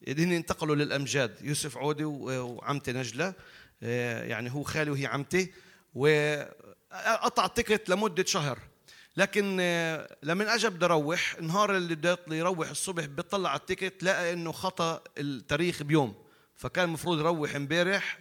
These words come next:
وهو الصبح انتبه إنه التيكت صار خالص تاريخه، ودافع مبلغ وقدره. السفرة كانت غالية بذاك الوقت وما زالت غالية، فهو فات في ورطة: "شو بدي أعمل إسا تيكتات تنتين وفيش حجز، ولازم الطيارة أطلع في طيارة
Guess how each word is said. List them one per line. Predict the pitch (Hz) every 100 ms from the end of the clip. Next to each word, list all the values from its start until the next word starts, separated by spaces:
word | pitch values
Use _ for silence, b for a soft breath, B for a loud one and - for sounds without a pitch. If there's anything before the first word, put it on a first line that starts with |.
| _ _
وهو | 131 156 165
الصبح | - 175 170 135
انتبه | 151 175 165
إنه | 156 151 143
التيكت | - 185 180 180 - B B
صار | - 147
خالص | - 170 160 -
تاريخه، | 156 170 156 175 190 - B B B B -
ودافع | 123 143 143 143 143 - 120 165 175 139
مبلغ | 139 170 147 131
وقدره. | 135 - 175 151 170 180 127
السفرة | - 160 - 147
كانت | 143 151 135
غالية | 156 147 139
بذاك | 131 143 135
الوقت | 147 165 165
وما | 143
زالت | 135 151 135 123
غالية، | 135 135 170 - B B B B B B _
فهو | - 123 185 170
فات | 190 185 160
في | 175
ورطة: | 185 147
"شو | -
بدي | 165 175
أعمل | 151 151
إسا | 143 143
تيكتات | 143 143 143 160 -
تنتين | 139 - 165 160
وفيش | 147 135 131 127 120 175 - -
حجز، | 151 131 160 120 -
ولازم | 131 131 131 131 127 120 127 151 151
الطيارة | 143 - 147 160 156 156
أطلع | 139 165 - 131
في | 127
طيارة | 151 151